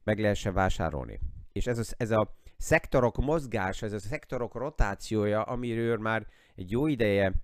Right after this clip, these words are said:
eh, beszélgetünk, ez sem ugye végleges, hogy most egy, egy, egy ideig volt az egyik szektor, és azután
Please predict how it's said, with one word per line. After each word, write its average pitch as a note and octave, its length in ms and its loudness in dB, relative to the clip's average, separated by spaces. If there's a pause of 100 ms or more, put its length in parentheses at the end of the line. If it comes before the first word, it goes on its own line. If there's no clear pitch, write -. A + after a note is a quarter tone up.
(220)
eh, F2 180 0
beszélgetünk, B2+ 840 2
ez D3 140 4
sem C3+ 240 -4
ugye A#2 200 -2
végleges, G2 880 -2 (400)
hogy G#2+ 140 -4
most A2+ 240 -2
egy, - 260 -10 (180)
egy, A2 260 -2
egy A#2 180 -6
ideig A#2 340 -2
volt A2+ 180 -2
az G2 100 -4
egyik A#2+ 300 -6
szektor, B2+ 560 -2
és G#2+ 180 -6
azután A2+ 540 -2